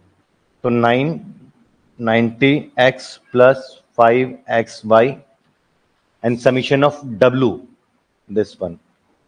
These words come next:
summation of W। तो आपके पास में थ्री और आप सेवन और आपके पास में एट X। Calculate करेंगे,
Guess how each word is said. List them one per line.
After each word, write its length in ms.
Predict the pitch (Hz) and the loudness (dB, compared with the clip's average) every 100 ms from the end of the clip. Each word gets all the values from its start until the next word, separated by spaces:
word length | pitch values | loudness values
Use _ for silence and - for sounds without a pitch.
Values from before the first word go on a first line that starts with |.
| _ _ _ | _ _ _
summation 720 | - - 110 113 - 120 127 | -20 -6 -2 -2 -2 -2 -2
of 140 | 127 104 | -2 -2
W। 300 | 98 90 85 - _ _ _ _ _ _ _ _ _ | -2 -4 -8 -14 _ _ _ _ _ _ _ _ _
तो 60 | 120 | 2
आपके 200 | 110 117 | 2 0
पास 160 | 117 | -2
में 200 | 123 123 - | -2 -4 0
थ्री 200 | 123 143 160 - | 2 4 2 0
और 200 | 117 117 - 123 | 2 2 0 -6
आप 160 | 107 - | -6 -8
सेवन 600 | - _ - 120 135 131 | -20 _ 0 2 2 0
और 140 | 110 | -2
आपके 260 | 101 - 104 | -4 -4 -4
पास 200 | 101 - | -4 -4
में 80 | 123 | -8
एट 320 | 120 104 92 | -4 -4 -4
X। 260 | 87 - - - _ _ _ _ _ - | -6 -8 -16 -20 _ _ _ _ _ -2
Calculate 480 | 127 120 135 143 - | 0 0 -2 -2 2
करेंगे, 320 | 139 135 | 0 0